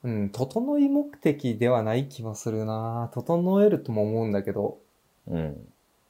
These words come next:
Speaker 1: そうだね。ソロサウナというか、プライベートサウナは、そういう話したい人とか、一緒にそこを体験したい人と行くのがいいんじゃないかな。
Speaker 2: ああ、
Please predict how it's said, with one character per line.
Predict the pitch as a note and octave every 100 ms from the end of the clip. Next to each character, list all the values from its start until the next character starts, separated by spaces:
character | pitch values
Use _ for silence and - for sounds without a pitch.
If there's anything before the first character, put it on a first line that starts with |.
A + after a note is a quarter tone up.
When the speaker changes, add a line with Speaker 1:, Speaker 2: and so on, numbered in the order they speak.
| _ _ _ _ _ _ _
Speaker 1:
そ | - D3 C3+
う |
だ | A2
ね。 | - A2+
ソ | - -
ロ | G#3+
サ | -
ウ | C#4+
ナ | B2+ G#2
と | G2+
い |
う |
か、 | G2+ G#2
プ | -
ラ | D3
イ | F3+
ベ | G3+
ー | G#3+
ト | G#3+
サ | B3
ウ | F3+
ナ | G2+
は、 | G2 G2 - _ _ _ _ _ _ _ _ _
そ | -
う |
い | G#2+
う |
話 | - C3 C#3+
し | -
た | A3+
い |
人 | C3+ A2+
と | G#2+
か、 | G3+ C#3+ -
一 | -
緒 | -
に | D3+ D3
そ | -
こ | - D3 C#3+ C#3
を |
体 | - C#3 C#3
験 | D3
し | C#3+
た |
い | D3
人 | -
と | A#2+
行 | G2+
く | A2+
の |
が | G2+
い | G2+
い |
ん | A#2
じ | A#2
ゃ |
な | G2+
い | G2+
か | -
な。 | -
Speaker 2:
あ | A2 C3 B2 _ _ _ _
あ、 | _